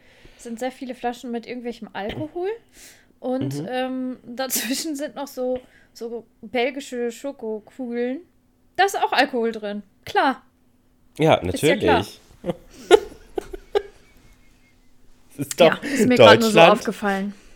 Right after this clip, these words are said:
Speaker 2: Weihnachten das Fest des Saufens.
Speaker 1: Ja, das ist aber grad mit meinem Kater hier irgendwie, kann, fühl ich's jetzt noch nicht so.
Speaker 2: Ja, das,
Speaker 1: Grad.
Speaker 2: das verstehe ich wohl, aber das wird ja wohl zurückkommen, denke ich.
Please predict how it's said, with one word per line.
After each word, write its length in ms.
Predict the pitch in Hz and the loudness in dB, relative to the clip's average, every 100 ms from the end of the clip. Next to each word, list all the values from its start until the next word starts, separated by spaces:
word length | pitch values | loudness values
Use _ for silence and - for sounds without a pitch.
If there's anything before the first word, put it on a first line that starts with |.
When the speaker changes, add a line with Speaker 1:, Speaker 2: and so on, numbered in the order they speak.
| - - - - | -20 -20 -20 -2
Speaker 2:
Weihnachten 500 | 101 101 131 - - | 2 2 0 -4 -8
das 220 | 131 131 | -6 -8
Fest 300 | - 92 - | -6 -6 -6
des 160 | 127 127 | -10 -6
Saufens. 720 | 135 143 156 - 85 85 - _ _ _ _ _ _ _ _ _ _ _ _ _ _ _ _ _ _ _ _ - | -4 -4 -6 -8 -10 -10 -14 _ _ _ _ _ _ _ _ _ _ _ _ _ _ _ _ _ _ _ _ -8
Speaker 1:
Ja, 220 | 233 226 | -2 -2
das 120 | 208 | -4
ist 100 | - | -6
aber 180 | 226 214 | -4 -4
grad 180 | 208 220 | -2 -2
mit 160 | 240 226 | -2 -4
meinem 240 | 214 208 | -6 -6
Kater 340 | 214 208 240 277 | -4 -6 -2 -4
hier 180 | 277 | -2
irgendwie, 580 | 247 254 254 247 240 247 247 - - - | -2 -2 -2 0 0 -2 -4 -20 -20 -20
kann, 200 | - 247 - | -8 -8 -8
fühl 260 | - 254 214 | -8 -6 -4
ich's 120 | 196 | -6
jetzt 220 | 202 185 | -10 -10
noch 100 | 190 | -8
nicht 200 | 190 185 | -8 -10
so. 220 | 202 190 190 _ _ _ _ _ - | -10 -10 -12 _ _ _ _ _ -10
Speaker 2:
Ja, 200 | 92 87 | -4 -2
das, 220 | 90 - | -2 -4
Speaker 1:
Grad. 160 | - | -6
Speaker 2:
das 320 | 87 85 - - - - | -8 -8 -16 -20 -20 -14
verstehe 360 | 85 - 85 | -14 -8 -8
ich 160 | 78 - | -8 -10
wohl, 180 | 73 71 | -8 -6
aber 180 | 76 | -6
das 200 | 80 78 | -8 -10
wird 160 | 85 - | -16 -12
ja 120 | 85 | -12
wohl 120 | 82 80 | -12 -12
zurückkommen, 600 | - 78 78 - 82 78 | -12 -10 -10 -10 -10 -10
denke 280 | 82 78 87 | -12 -12 -16
ich. 180 | - | -16